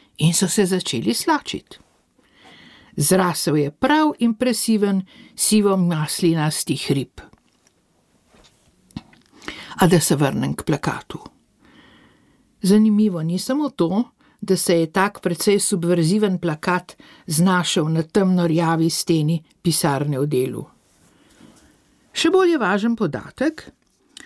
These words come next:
da je bil prilepljen čez sliko tovariša Tita. Maršalov portret je takrat visel v prav vsaki pisarni.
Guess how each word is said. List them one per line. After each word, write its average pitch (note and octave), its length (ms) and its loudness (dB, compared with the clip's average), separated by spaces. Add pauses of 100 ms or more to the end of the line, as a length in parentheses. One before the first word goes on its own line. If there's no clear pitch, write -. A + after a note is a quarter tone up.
(240)
da F#3 160 2
je A#3 180 2
bil G#3+ 240 0
prilepljen F#3 800 0
čez D4+ 320 -2
sliko A#3 600 0
tovariša E3 680 -2
Tita. D#4 420 0 (1700)
Maršalov D4+ 600 4
portret E3+ 560 -4
je G#3+ 80 4
takrat G#3+ 480 -2
visel F#3 480 2
v E3+ 40 -8 (100)
prav A#3+ 260 0
vsaki A#3 480 -2
pisarni. E3+ 720 0